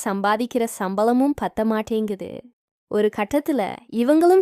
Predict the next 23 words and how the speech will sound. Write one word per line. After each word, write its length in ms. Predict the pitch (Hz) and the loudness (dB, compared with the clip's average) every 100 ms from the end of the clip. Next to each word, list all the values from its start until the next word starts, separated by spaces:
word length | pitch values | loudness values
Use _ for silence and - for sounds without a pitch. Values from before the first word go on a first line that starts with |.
| - | 2
சேமிப்புன்னு 560 | 202 214 240 254 240 254 | 0 0 0 2 2 0
சொல்லிட்டு, 720 | - 190 185 196 185 - - _ _ _ | -2 -6 -6 -8 -10 -12 -16 _ _ _
அப்படி 640 | - 285 - 349 214 175 - _ - 277 | 0 0 2 0 0 -4 -16 _ -4 -2
இப்படின்னு 320 | 285 370 392 | 4 6 6
ஒரு 200 | 392 - | 6 4
அவங்க 380 | 240 285 392 392 | 2 4 4 4
அப்பா 280 | - 277 262 | 2 0 0
சேர்த்து 460 | - 208 240 339 | 0 0 0 0
வச்ச 340 | 294 277 311 302 | -2 -2 -2 -2
பைசாவோட 760 | 196 202 - 214 196 175 180 - - _ _ _ _ - | -4 -6 -4 -4 -4 -8 -10 -14 -18 _ _ _ _ -2
இவரும் 320 | 285 392 415 | 4 4 6
கொஞ்சம் 380 | 370 320 339 302 | 6 6 6 2
கடனை 380 | 214 190 233 | -2 0 2
உடனே 460 | 269 196 202 226 247 | 2 0 0 2 2
வாங்கி, 600 | 202 175 202 190 175 - _ _ _ | 0 -4 -6 -6 -12 -16 _ _ _
தன்னுடைய 480 | - 233 240 226 226 247 | 0 2 4 4 2 0
தங்கச்சிகளுக்கு 960 | 214 285 381 381 311 233 - 180 180 - - | -2 0 2 2 2 -2 -4 -10 -10 -14 -4
ஒரு 200 | 220 214 | 0 2
நல்ல 320 | 214 208 330 | 2 4 6
மாப்பிள்ளையா 600 | 339 285 294 311 302 285 | 4 4 2 2 4 2
பார்த்து 400 | 294 226 208 277 | 2 -2 -2 -4
கட்டி 300 | 247 202 220 | -6 -4 0
வைக்கிறாங்க. 640 | 220 220 220 208 202 185 | 0 -2 -6 -6 -8 -10